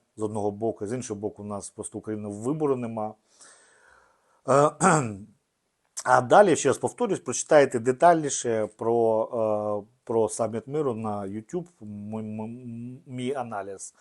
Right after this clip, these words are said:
Він більш детальний, на папері все ж таки простіше трохи висловлювати свої думки. А з сьогоднішнього, що ми бачимо, звичайно, йдуть заяви. Вчора зро-, заяву зробив Медведчук,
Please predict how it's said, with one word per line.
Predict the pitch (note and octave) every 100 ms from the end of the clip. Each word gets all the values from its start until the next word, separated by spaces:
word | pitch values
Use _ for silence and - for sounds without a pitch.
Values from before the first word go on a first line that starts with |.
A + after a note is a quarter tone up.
| - - _
Він | A#2 A2
більш | A2+ G#2+
детальний, | B2+ C3+ A3 E3+ A#2
на | A2 A#2+
папері | A#2+ A#2 C#3 A#2+
все | - G#2+
ж |
таки | - G#2
простіше | A#2 A2 - F#2+ F#2
трохи | G2 F#2+
висловлювати | G2 - G#2+ G2 G2 G2
свої | - A2
думки. | B2 D3+ D3+ A#3+ A#3 _ _ _ _ _ - - - - - -
А | B2+ C#3 C3+
з | -
сьогоднішнього, | - E3+ E3+ F3+ C#3+ B2+ - B2+ A#2 A2
що | -
ми | A#2 A2
бачимо, | A#2+ A2+ - A2 G#2+ G2+ G2 A#2 _ _ _ _ _ _ _ _ - B2+
звичайно, | B2 B2+ C#3 B2 A#2+
йдуть | A2+ A2
заяви. | A#2 E3+ B3+ A3
Вчора | D3 - B2 A2+
зро-, | G#2 G#2 G2+ G#2+ A2+
заяву | G#2+ A#2 A#2 G#2+
зробив | G#2+ G#2 G#2+ A2
Медведчук, | A2+ C3 B2+ B3+ B3